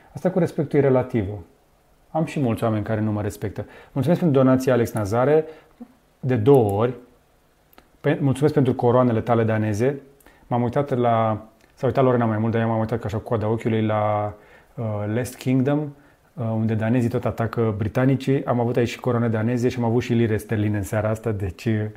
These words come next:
s-a recreat, uh, serialul. Uh, Emanuel, Dan Cristian Ciuc. George nu mai e de mult jurnalist influencer, își spune părerea și cei care îl urmărim, îl urmărim pentru că rezonăm.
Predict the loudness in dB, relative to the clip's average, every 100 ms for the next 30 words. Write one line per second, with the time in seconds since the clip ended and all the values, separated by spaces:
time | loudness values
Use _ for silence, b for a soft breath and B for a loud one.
0 | B B 0 2 0 0 -2 -2 -4 -4
1 | -4 -10 b b -8 -4 -2 -2 -4 -8
2 | _ _ _ _ _ _ -20 b b b
3 | b b _ _ _ _ _ _ _ _
4 | _ _ _ -2 0 0 -2 -8 _ _
5 | -20 _ -4 -2 -2 -2 -4 -8 -8 -8
6 | -4 -2 -2 0 -4 0 -2 -2 -2 -6
7 | -6 -4 2 2 2 2 4 4 2 2
8 | 2 2 0 -2 -2 -2 -2 -2 -2 -2
9 | -2 -2 -2 -2 -2 -2 -2 0 -2 -4
10 | -4 0 0 0 2 2 2 0 -2 -2
11 | -2 -2 0 0 2 0 0 -6